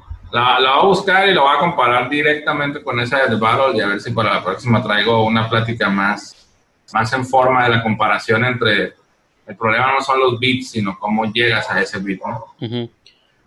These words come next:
Speaker 2: No, y, y lo que está curado es, digo, yo asumo porque la pro-, yo asumo que la protagonista en la vida real, pues, sí es bailarina, porque obviamente cuando en la movie hace la transición
Speaker 1: Mames, me pone a, a mí a bailar ahí en una película, pues, no mames, ¿no?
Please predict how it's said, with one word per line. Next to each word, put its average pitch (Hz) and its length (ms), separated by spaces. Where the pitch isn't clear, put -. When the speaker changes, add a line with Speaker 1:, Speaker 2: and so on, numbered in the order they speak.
Speaker 2:
No, 233 240
y, 208 40
y 175 120
lo 185 120
que 170 80
está 180 160
curado 226 240
es, 214 80
digo, 180 240
yo 147 100
asumo 208 320
porque 170 240
la 123 120
pro-, - 140
yo 151 120
asumo 190 320
que 165 80
la 135 100
protagonista 123 540
en 165 40
la 127 60
vida 139 160
real, 127 200
pues, - 160
sí - 80
es 113 60
bailarina, 131 500
porque 113 300
obviamente 131 480
cuando 117 440
en 123 160
la 107 80
movie 127 320
hace 135 140
la 147 100
transición 123 560
Speaker 1:
Mames, - 500
me 170 80
pone 165 220
a, 143 260
a 139 60
mí 143 80
a 147 60
bailar 156 380
ahí 151 140
en 156 60
una 160 180
película, 147 400
pues, 120 140
no 120 100
mames, 135 380
¿no? - 160